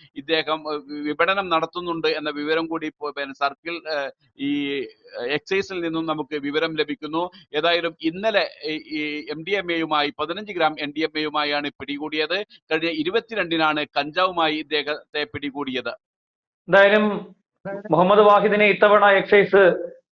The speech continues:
Speaker 2: കൈ രണ്ടും പിറകിലോട്ടിട്ടാണ് വിലങ്ങ് വെച്ചിരിക്കുന്നത്. കൈ മുന്നിലോട്ടിട്ട് വിലങ്ങ് വെച്ചപ്പോഴായിരിക്കാം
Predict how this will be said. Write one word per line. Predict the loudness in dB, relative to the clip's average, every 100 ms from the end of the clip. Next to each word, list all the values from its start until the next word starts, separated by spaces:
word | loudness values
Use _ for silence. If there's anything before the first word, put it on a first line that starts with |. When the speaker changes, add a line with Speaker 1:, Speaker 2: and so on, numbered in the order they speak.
| 4
Speaker 2:
കൈ | 6 8
രണ്ടും | 8 6 4 6
പിറകിലോട്ടിട്ടാണ് | 6 8 8 8 6 8 8 8 2 -2 2
വിലങ്ങ് | 6 8 8
വെച്ചിരിക്കുന്നത്. | 4 6 4 6 6 6 6
കൈ | 6 6
മുന്നിലോട്ടിട്ട് | 6 4 6 6 6 6 6 6 6
വിലങ്ങ് | 6 6
വെച്ചപ്പോഴായിരിക്കാം | 6 6 6 6 6 6 4 4 2